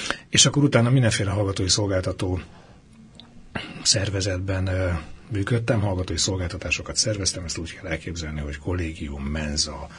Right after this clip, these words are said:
munkaerőpiaci tanácsadás, ö, kulturális programok, mentálhigiénés tanácsadás. Tehát akkor volt ez a boom kilencvenöt és kilencvennyolc között, hogy az egyetem az több, mint az a hely, ahova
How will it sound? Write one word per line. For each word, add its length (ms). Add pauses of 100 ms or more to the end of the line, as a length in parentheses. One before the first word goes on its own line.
(180)
munkaerőpiaci 1000
tanácsadás, 880
ö, 40 (480)
kulturális 580
programok, 680
mentálhigiénés 840
tanácsadás. 600
Tehát 160
akkor 220
volt 240
ez 120
a 80
boom 420
kilencvenöt 600
és 100
kilencvennyolc 760
között, 340
hogy 140
az 120
egyetem 360
az 140
több, 200
mint 180
az 120
a 40
hely, 220
ahova 320